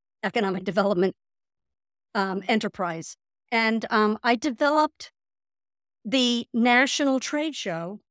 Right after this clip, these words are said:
for American-made products. And that was full of artists like glassblowers and potters and jewelers and woodworkers from all over the country,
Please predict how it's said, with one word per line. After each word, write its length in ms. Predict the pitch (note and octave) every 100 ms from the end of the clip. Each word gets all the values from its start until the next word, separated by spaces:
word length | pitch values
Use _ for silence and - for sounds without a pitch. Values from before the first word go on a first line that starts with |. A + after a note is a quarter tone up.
| _ _
for 300 | _ C4+ C4+
American-made 800 | D4 A#3+ G#3+ A3 B3 G3+ E3 E3+
products. 640 | - E4+ A3 - - - _ _ _ _ -
And 200 | A#3+ A#3+
that 200 | B3+ -
was 200 | C4+ -
full 340 | - B3+ A#3+
of 320 | A3 G#3 G3 F#3 _ _ _ _ _
artists 380 | B3 B3+ B3+ -
like 200 | G3+ E3+
glassblowers 760 | F3 A3 B3+ - B3 A#3 F#3 E3
and 140 | D#3
potters 480 | - C#4 C4+ A#3 F3+
and 140 | F#3
jewelers 560 | D#3 C#4+ D4+ C#4 A#3 F3+
and 180 | F3+ F3+
woodworkers 600 | D#4+ C4+ C#4 G#3+ G3 - _ _ _ _
from 160 | A3+ A3+
all 260 | - D4 E4
over 200 | D4 C4
the 100 | A#3+
country, 500 | - G#3+ - D#3+ D#3+